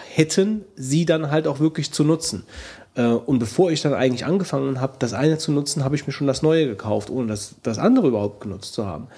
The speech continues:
Und da habe ich mir selber dann irgendwann mal gesagt, „So, Schicht, jetzt, das geht nicht mehr.“ Also, dass ich jetzt erstmal anfange, die Dinge wirklich, ähm, zu nutzen, auszuleben. Und das hat sich auch wirklich ganz stark gebessert. Also ich, äh,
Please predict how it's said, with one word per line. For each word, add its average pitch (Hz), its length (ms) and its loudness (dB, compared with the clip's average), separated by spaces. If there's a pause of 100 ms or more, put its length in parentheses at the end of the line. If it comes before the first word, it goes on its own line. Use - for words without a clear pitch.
(760)
Und 120 140 2
da 151 140 4
habe 180 120 2
ich - 100 -4
mir 165 140 2
selber 160 240 4
dann 156 160 0
irgendwann 143 420 -2
mal 135 460 0
gesagt, 127 480 0
„So, - 460 -6 (100)
Schicht, - 400 -12 (280)
jetzt, - 500 -8 (360)
das 120 220 -8
geht - 160 -6
nicht 101 160 -14
mehr.“ - 160 -14 (560)
Also, 107 140 0
dass 104 160 -2
ich - 160 -2
jetzt 156 240 2
erstmal 147 400 2
anfange, 135 560 0
die 123 180 -2
Dinge 127 320 2
wirklich, 123 480 -2
ähm, 117 460 0
zu - 160 -2
nutzen, 147 320 0
auszuleben. 120 640 2
Und 107 60 -2
das 113 140 -2
hat 135 120 -4
sich - 100 -4
auch - 140 -8
wirklich - 260 -8
ganz 151 240 -2
stark 143 300 0
gebessert. 135 400 -4
Also 104 160 -6
ich, - 280 -8
äh, 113 180 -2